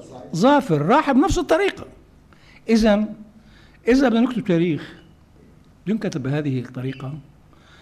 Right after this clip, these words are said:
وبالتالي المعضلة مش معضلة إنه والله قرينا ماركسية، ما قرينا ماركسية طلعت مش مزبوطة،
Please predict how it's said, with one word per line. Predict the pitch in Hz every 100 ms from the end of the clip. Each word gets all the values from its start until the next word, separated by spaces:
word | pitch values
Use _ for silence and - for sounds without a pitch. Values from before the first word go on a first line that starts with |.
| - - _
وبالتالي | - 127 143 - 226 247 226 -
المعضلة | 160 156 190 233 208 185
مش | 165 156 160
معضلة | 311 359 320 285 254
إنه | 214 202
والله | 190 190
قرينا | 185 180 170
ماركسية، | 160 156 147 - 143
ما | 143
قرينا | - 226 226
ماركسية | 208 202 - 240 233
طلعت | 208 220 185 175
مش | 151
مزبوطة، | 160 175 202 -